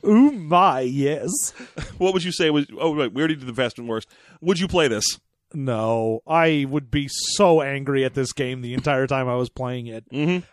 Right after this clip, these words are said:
Speaker 1: I'd be like, "Man, I don't even, just let me play, play, like, a slightly better shitty version of this game." Like, I'll play the old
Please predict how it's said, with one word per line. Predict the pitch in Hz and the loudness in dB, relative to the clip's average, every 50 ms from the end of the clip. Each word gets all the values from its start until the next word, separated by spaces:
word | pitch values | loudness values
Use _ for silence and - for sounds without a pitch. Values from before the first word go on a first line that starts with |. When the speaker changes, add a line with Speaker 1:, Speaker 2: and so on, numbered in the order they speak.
| _ | _
Speaker 1:
I'd | 170 170 | -2 2
be | 180 | 4
like, | 196 190 180 - | 4 4 2 2
"Man, | 220 254 254 254 247 247 - - - - - - | 0 2 2 2 2 0 -4 -12 -14 -16 -8 -2
I | 294 | 0
don't | 302 294 254 | 0 2 2
even, | 220 208 185 - - - - - | 0 0 -2 -4 -8 -16 -16 -14
just | - 330 - | -14 -8 -6
let | 427 381 | -4 -2
me | 392 302 | -2 -2
play, | - - 269 262 240 - - | 0 2 2 2 2 0 -2
play, | - 202 208 202 | -2 0 2 2
like, | 190 190 180 175 160 - - _ _ _ _ _ _ _ _ _ _ _ _ _ | 4 4 2 2 0 -4 -10 _ _ _ _ _ _ _ _ _ _ _ _ _
a | - 208 185 | 0 2 2
slightly | - - - - 175 196 202 202 - 180 180 170 | 2 0 -4 0 0 0 0 0 -2 -4 -6 -4
better | 147 120 165 151 147 143 139 | 0 0 2 2 2 2 0
shitty | 139 - - - 180 147 139 135 | 0 0 0 0 0 0 0 -2
version | 127 143 147 143 - - 151 | 0 0 0 0 0 0 -2
of | 147 127 | -2 0
this | 143 143 135 - | 0 0 0 0
game." | - 160 143 127 127 | 0 -2 -2 0 -2
Like, | 131 160 165 165 - _ _ _ _ _ _ _ _ - | 0 0 0 0 -2 _ _ _ _ _ _ _ _ 0
I'll | 254 302 | 0 0
play | - - 320 320 262 | 0 0 0 0 2
the | 214 226 214 | 2 4 4
old | 208 208 208 208 196 147 143 | 6 8 6 6 4 2 -4